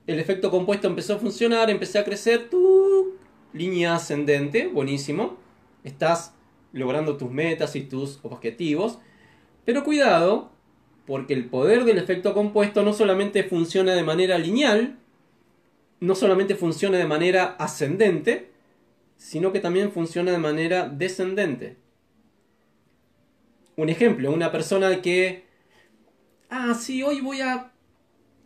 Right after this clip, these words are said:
Me voy a", a ver, ¿qué ejemplo? <laughs> Eh, una persona que, a ver, todos los días decide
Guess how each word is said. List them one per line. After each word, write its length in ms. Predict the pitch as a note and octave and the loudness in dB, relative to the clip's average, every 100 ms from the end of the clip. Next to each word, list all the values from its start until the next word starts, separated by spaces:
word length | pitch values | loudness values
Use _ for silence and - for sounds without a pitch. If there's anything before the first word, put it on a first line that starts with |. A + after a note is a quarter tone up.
| _ | _
Me 140 | F3 | -2
voy 160 | F#3+ A3 | 4 4
a", 200 | G3+ D#3 C3+ | 4 -2 -6
a 40 | B2+ | -6
ver, 200 | C3 B2+ | -6 -6
¿qué 80 | C#3+ | -8
ejemplo? 340 | - A#2 - - | -6 -8 -10 -18
<laughs> 40 | - - _ - _ _ _ _ _ _ - - - _ - | -20 -20 _ -20 _ _ _ _ _ _ -20 -20 -20 _ -4
Eh, 1080 | D#3 D#3 D3 C#3 C3+ B2+ B2 A#2+ A#2+ A2 - _ _ _ _ _ _ _ _ _ _ _ _ _ _ - - - _ _ _ _ _ _ _ _ _ _ _ | 4 6 6 4 0 0 0 0 -2 -4 -10 _ _ _ _ _ _ _ _ _ _ _ _ _ _ -20 -20 -20 _ _ _ _ _ _ _ _ _ _ _
una 180 | C4+ C#4 | -4 -2
persona 340 | A#3 C#4+ C4 | 0 0 -2
que, 120 | B3 A#3+ | 0 2
a 40 | |
ver, 300 | B3 B3+ A#3+ | 2 0 -2
todos 260 | - C4+ C4 | -2 0 2
los 100 | A#3+ | 2
días 200 | C4 B3+ | 2 2
decide 640 | A#3 A3+ B3 B3 B3 A#3+ | 2 2 -2 0 -2 -4